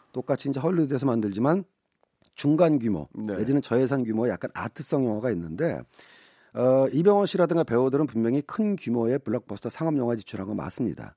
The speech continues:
Speaker 1: 그리고 한국 감독들도 헐리우드에 활발히 진출을 했고요.
Speaker 2: 예.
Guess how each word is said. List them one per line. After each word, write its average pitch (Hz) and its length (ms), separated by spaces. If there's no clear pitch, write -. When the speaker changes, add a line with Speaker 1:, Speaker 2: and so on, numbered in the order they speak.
Speaker 1:
그리고 151 320
한국 220 320
감독들도 151 460
헐리우드에 185 340
활발히 160 280
진출을 117 360
했고요. 156 340
Speaker 2:
예. 180 380